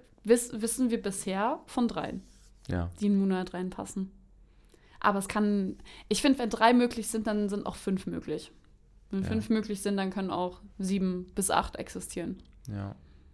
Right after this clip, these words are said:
Speaker 1: Also die Frage, wie die halt miteinander harmonieren. Und das, das finde ich halt eben das Geile an dieser Serie, dass man am Anfang halt eben, sollten wir Spoilerwarnung machen? Wobei die Serie inzwischen schon ein bisschen älter
Speaker 2: Wir
Speaker 1: ist.
Speaker 2: können ja zu,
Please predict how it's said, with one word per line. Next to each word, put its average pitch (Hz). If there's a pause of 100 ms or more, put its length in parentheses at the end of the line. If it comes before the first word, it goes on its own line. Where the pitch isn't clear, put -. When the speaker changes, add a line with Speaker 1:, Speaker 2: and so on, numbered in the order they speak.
(560)
Speaker 1:
Also 214
die 240
Frage, 220 (380)
wie 226
die 208
halt -
miteinander 196
harmonieren. 190 (1400)
Und 202
das, 196 (180)
das 262
finde 277
ich 269
halt 240
eben 226
das 214
Geile 208 (460)
an 214
dieser 202
Serie, 220
dass 208
man 196
am 190
Anfang 262
halt 208
eben, 208 (640)
sollten 202
wir 202
Spoilerwarnung 254
machen? 269
Wobei 180
die 180
Serie 185
inzwischen 185
schon 180
ein 175
bisschen 185
älter 202
Speaker 2:
Wir -
Speaker 1:
ist. 196
Speaker 2:
können 127
ja 117
zu, -